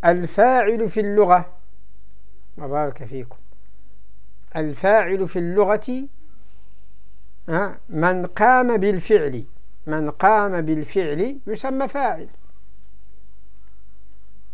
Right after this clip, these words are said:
ها؟ إذا قلت مثلا، ها، زيد قائم،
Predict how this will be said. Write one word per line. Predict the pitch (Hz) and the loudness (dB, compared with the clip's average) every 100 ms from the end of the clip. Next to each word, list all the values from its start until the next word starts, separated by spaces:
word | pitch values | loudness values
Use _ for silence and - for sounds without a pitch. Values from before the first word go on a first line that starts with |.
| - - - - - - - - - - | -4 -4 -6 -4 -4 -4 -4 -4 -4 0
ها؟ | 160 294 - - - - - - - - - - - - - - | 0 0 -2 -6 -6 -6 -6 -6 -6 -6 -6 -6 -6 -6 -6 -4
إذا | 123 135 | -2 0
قلت | 131 220 214 | 2 2 4
مثلا، | 185 208 208 190 185 180 - - - - - - - - - - - - | 2 4 4 4 4 2 -4 -6 -6 -6 -6 -6 -6 -6 -6 -6 -6 0
ها، | 147 180 170 - - - - - - - - - - - - - - - - - - - - - | 0 0 -2 -4 -6 -6 -6 -4 -4 -4 -6 -6 -6 -6 -4 -4 -4 -4 -4 -4 -4 -4 -4 -4
زيد | 147 143 240 240 202 196 | 0 6 6 8 4 4
قائم، | 185 170 156 160 156 190 | 4 6 6 4 2 0